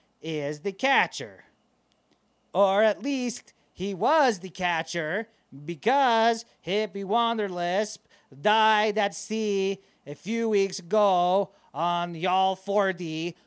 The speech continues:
while I was healing. So now Sturvener is all sad and cries like a baby. He also cries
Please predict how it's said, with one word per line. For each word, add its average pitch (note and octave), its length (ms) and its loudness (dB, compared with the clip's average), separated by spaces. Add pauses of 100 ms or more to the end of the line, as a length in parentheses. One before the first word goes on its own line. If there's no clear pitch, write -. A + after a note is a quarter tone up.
(120)
while E3 540 2
I D#3+ 320 0
was D#3 420 -2
healing. D#3+ 1000 -4 (640)
So F3+ 580 2 (160)
now A3 500 0
Sturvener G#3+ 920 0 (200)
is B2+ 100 -6
all F#3+ 240 2
sad D3+ 1000 0 (180)
and D3+ 220 -10
cries F3 560 4
like D#3 220 -4
a D3 60 -6 (200)
baby. E3 1200 0 (720)
He A3+ 400 0
also C4+ 380 4
cries G#3 800 2